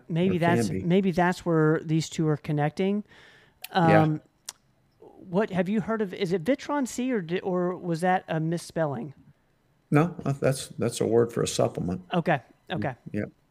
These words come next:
Speaker 2: It's an iron that, it's iron and C in the same pill.
Speaker 1: Okay.
Speaker 2: I'm pretty
Speaker 1: Oh.
Speaker 2: sure.
Speaker 1: That's
Speaker 2: It's not
Speaker 1: a
Speaker 2: one I use, but, um, but anyway.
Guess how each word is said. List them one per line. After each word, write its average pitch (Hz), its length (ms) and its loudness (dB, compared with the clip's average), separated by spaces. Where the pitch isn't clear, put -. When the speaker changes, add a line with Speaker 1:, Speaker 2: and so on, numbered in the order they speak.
Speaker 2:
It's - 200 0
an 101 160 2
iron 117 480 4
that, 98 240 -4
it's 98 220 -6
iron 110 400 0
and 107 280 0
C 101 300 -4
in 90 100 -4
the 80 60 -4
same 85 280 -4
pill. 82 340 -6
Speaker 1:
Okay. 151 260 0
Speaker 2:
I'm - 60 -8
pretty - 200 -4
Speaker 1:
Oh. 82 60 -8
Speaker 2:
sure. - 280 -6
Speaker 1:
That's 160 160 -10
Speaker 2:
It's - 60 -12
not 131 160 4
Speaker 1:
a 113 40 0
Speaker 2:
one 110 140 4
I 104 140 2
use, 87 360 -2
but, - 380 -6
um, 82 340 -4
but 104 140 -8
anyway. 82 380 -4